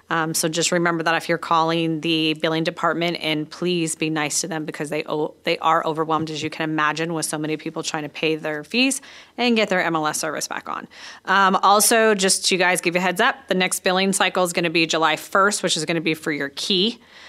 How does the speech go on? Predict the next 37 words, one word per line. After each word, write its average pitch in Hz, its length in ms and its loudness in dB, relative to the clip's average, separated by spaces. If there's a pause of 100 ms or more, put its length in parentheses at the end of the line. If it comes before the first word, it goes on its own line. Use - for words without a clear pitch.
(200)
Um, 160 320 0
so 165 400 2
if 165 160 -4
you 160 40 0
guys 156 260 0
have 165 120 2
a 160 60 -4
calendar 220 640 4
and 165 160 2
you 165 80 0
guys 165 180 2
kinda 170 240 -2
wanna 160 180 0
know 160 360 2
when 160 160 0
the 160 80 0
next, 160 520 -2
um, 156 200 -2
cycle 175 420 0
is, 214 400 0 (100)
um, 160 460 -4
please 175 220 0
mark 175 180 0
your 175 60 -4
calendar 175 400 0
down. 165 240 0
It's 151 100 -4
gonna 160 140 -4
be 156 100 -2
due 160 220 -2
July 156 320 0
first, - 600 2 (600)
um, 165 260 2
late 165 240 2
after 170 320 2
July 151 300 0
fifth, - 500 0